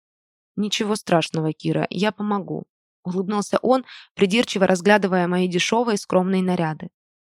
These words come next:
Смутилась, припоминая ценники. Точно копеечные по сравнению с тем, что обычно носил мужчина.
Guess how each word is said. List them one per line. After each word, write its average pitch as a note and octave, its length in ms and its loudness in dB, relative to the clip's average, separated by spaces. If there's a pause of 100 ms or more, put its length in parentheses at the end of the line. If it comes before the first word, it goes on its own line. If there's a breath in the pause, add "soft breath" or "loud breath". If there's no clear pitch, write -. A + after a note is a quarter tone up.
(400)
Смутилась, A#3 540 2
припоминая F#3+ 560 4
ценники. F3+ 520 -2 (400 loud breath)
Точно C4 380 4
копеечные A3 600 2
по G3 100 2
сравнению G#3 460 2
с - 60 -10
тем, B3 220 0
что - 180 2
обычно G3 360 2
носил F#3+ 320 2
мужчина. F#3 480 -2